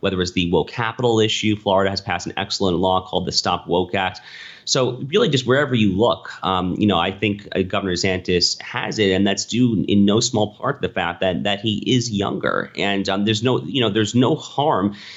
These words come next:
in saying that a country that in many ways, this is our country, the United States, that in many ways seems to be pretty decadent, that potentially seems to be starting kind of a, a Rome-esque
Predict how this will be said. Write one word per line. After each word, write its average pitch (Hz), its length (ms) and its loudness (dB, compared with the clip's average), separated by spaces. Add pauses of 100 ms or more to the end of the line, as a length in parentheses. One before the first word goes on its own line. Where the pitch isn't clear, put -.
(180)
in 117 180 2
saying 120 540 2
that 104 220 -2
a 104 180 2
country 107 760 0
that 95 200 0
in 95 120 -2
many 117 260 2
ways, 110 420 2
this 95 120 -4
is - 80 -4
our 92 160 2
country, 117 380 -4
the 87 80 -2
United 90 240 0
States, 117 220 -2
that 92 100 0
in 90 80 0
many 110 240 2
ways 110 360 0 (400)
seems 151 360 2
to - 80 -2
be 139 160 2
pretty 135 300 0
decadent, 151 640 0
that 113 100 -2
potentially 123 460 -2
seems 120 280 2
to 117 120 -2
be 110 480 0
starting 113 500 2
kind 107 160 0
of 101 140 0
a, 90 200 0
a 92 200 -2
Rome-esque 101 580 2